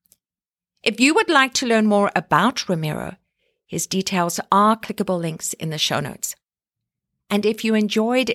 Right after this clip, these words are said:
this episode or have enjoyed any of our other episodes,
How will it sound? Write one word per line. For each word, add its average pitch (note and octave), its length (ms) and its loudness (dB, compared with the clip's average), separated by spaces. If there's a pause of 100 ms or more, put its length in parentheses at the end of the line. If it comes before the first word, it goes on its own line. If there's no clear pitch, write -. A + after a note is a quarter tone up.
(100)
this G3+ 240 0
episode G#3 580 0 (320)
or A#3 200 4
have A#3+ 200 0
enjoyed C4 520 0
any B3+ 200 0
of A#3 160 2
our A3+ 280 4
other A#3+ 280 0
episodes, F#3+ 680 0